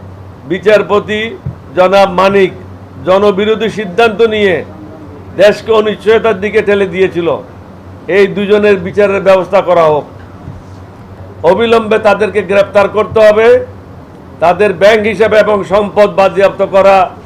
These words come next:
একান্তই প্রয়োজন। হেফাজত, হে-, হেফাজত ইসলামের আন্দোলনের সময়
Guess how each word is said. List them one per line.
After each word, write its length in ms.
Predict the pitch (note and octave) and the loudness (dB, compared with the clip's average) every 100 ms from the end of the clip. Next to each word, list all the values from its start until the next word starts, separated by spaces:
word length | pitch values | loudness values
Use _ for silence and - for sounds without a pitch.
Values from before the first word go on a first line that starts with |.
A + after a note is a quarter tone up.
| - - - | -20 -10 -2
একান্তই 520 | F#3 F3+ F#3 E3+ F#3+ | 0 2 -2 0 -2
প্রয়োজন। 440 | F3 E3+ D#3 C#3+ A#2 F#2 - - - - - - - - - - | 0 0 0 -4 -10 -12 -20 -20 -20 -20 -20 -20 -20 -20 -20 -4
হেফাজত, 520 | D3+ E3+ G3+ G3 G#3 F3 F3+ C#3 D3+ | 0 4 4 4 0 -2 -12 -12 0
হে-, 400 | G3 G3+ - F3 | 4 4 2 0
হেফাজত 460 | G3 G#3 G3+ G#3 | 2 4 4 2
ইসলামের 440 | G3 - G#3+ G#3 G#3 | -2 0 0 2 2
আন্দোলনের 520 | G3 F#3 G3+ G#3 G3 | 2 0 0 0 -2
সময় 460 | G#3 G#3 G#3 A3 | -2 0 2 2